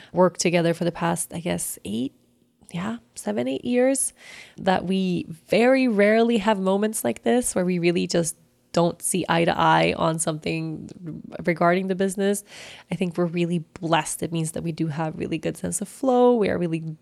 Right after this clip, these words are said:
good at doing this together. It also means that it's kind of a curveball, at least for me. I'm really not used to us disagreeing on,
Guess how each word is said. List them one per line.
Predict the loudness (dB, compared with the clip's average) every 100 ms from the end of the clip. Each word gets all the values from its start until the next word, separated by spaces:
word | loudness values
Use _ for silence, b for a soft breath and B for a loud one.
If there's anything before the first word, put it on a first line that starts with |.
| -4
good | 4 4
at | 4
doing | 0 -2 -2
this | -4
together. | -4 -2 0 0 -2 B B B B B B
It | 4
also | 4 6
means | 2 2
that | 0
it's | -2
kind | -2 -2
of | 0
a |
curveball, | 0 0 2 2 4 0 0 -2
at | -4
least | -4 -4 -4
for | -2
me. | 0 0
I'm | 0 -2
really | -2 0 0
not | 0 -2
used | -2 -2 -2 -4
to | -2
us | 0 0 0 -4
disagreeing | -4 -4 -2 -2 -4 -2 0 0 0
on, | -4 -6 -6